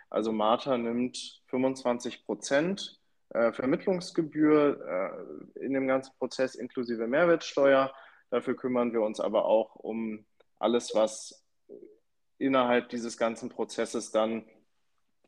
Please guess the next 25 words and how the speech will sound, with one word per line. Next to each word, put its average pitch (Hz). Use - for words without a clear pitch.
ähm, 113
ja, 113
erledigt 135
werden 135
muss. 131
Wir 117
stehen, 120
ähm, 110
mit 107
telefonischem 151
Support 131
zur 127
Seite, 120
das 113
auch 98
vierundzwanzig 117
sieben. 143
Das -
heißt, 117
wenn's 117
mal 113
irgendwie 117
einen 113
Notfall 120
gibt, -